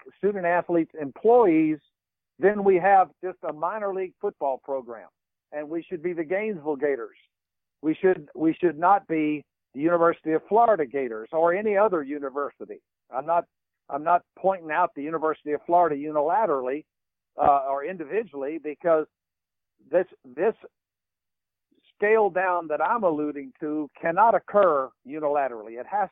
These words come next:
to be of the entire enterprise. I think it is unrealistic to think that's going to happen unless there is an, a, a, a antitrust exemption granted to intercollegiate athletics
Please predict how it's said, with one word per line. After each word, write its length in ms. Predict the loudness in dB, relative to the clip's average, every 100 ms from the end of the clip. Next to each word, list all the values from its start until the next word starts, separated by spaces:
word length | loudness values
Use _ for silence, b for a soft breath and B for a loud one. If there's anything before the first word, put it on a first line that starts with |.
| -8
to 60 |
be 200 | -6 -4
of 120 | -4 -4
the 100 | -8
entire 520 | -6 2 4 4 2
enterprise. 460 | -2 -4 -6 -6 -10 -20 _ _ _ _ _ _ _ _ _ -20 -20 _ _
I 120 | 2
think 240 | 4 0 -2
it 120 | -2
is 160 | -2 -4 0
unrealistic 800 | 0 2 2 4 4 4 -2 -6
to 80 | -4
think 240 | -4 -2
that's 200 | 0 0 2
going 240 | 0 0
to 60 | -6
happen 560 | 2 2 2 -4 -12 -18 _ _ _ _ _ _ _ _ _ _ _ 0
unless 460 | 0 2 2 2 0 -6
there 240 | -6 -6
is 240 | -8 -10 -10
an, 160 | -14 -14 -8
a, 120 | -8 -8 _ _ _
a, 220 | -10 -10 -10 _ _ _ _ _ _ _ _ _ _ -10
a 120 | -10 -6
antitrust 560 | -2 0 0 0 0 0 -10
exemption 580 | -12 -10 -10 -12 -12
granted 380 | -6 -4 0 -2 -4
to 120 | -6
intercollegiate 560 | -4 -4 -2 -6 -2 0
athletics 600 | 2 0 -2 -4 -8